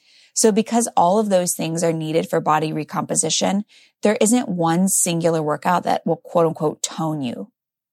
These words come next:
or even lean you out very significantly, because getting leaner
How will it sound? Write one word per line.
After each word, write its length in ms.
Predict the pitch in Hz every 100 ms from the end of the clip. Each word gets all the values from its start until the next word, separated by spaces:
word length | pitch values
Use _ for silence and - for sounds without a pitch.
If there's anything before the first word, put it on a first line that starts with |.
| _ _ _ _
or 500 | - 240 214 165 165 -
even 360 | 214 240 220 170
lean 200 | 180 196
you 140 | 170
out 240 | 160 156
very 220 | - 147 -
significantly, 840 | 175 - 160 - - - - - _ _ - _
because 280 | 185 202 175
getting 500 | - 190 208 202 170
leaner 460 | 165 160 170 233